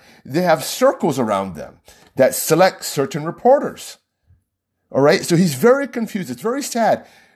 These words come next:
Now, the question is, why is he not just calling upon any reporter out there? If you remember Trump, he took questions from everyone, including those, which were the majority, but those that he knew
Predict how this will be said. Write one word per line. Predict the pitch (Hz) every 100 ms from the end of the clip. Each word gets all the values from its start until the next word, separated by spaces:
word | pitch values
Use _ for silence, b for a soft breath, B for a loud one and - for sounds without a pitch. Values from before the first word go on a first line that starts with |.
| _
Now, | 180 180
the |
question | - 285 294 - 202
is, | 180 b b -
why | 202 277
is | 262
he |
not | 220 220
just | 208 190
calling | - 196 196 185
upon | 180 156 -
any | 143 143
reporter | 120 - 131 117 95
out | 90
there? | 82 - B B
If | 151 240
you |
remember | 233 220 208 147
Trump, | - 262 107 - _ b b b b
he | 233 247
took | - 214
questions | - 208 196 202 175
from | 151 131
everyone, | 185 226 180 143 135 B 175 -
including | 180 147 - 196 247 208 180 170 b 110
those, | 117 214 170 147 -
which | 135 139
were | 131
the |
majority, | 107 101 147 143
but | 123 127
those | 226 254 240
that | 180
he | 170
knew | 160 180 160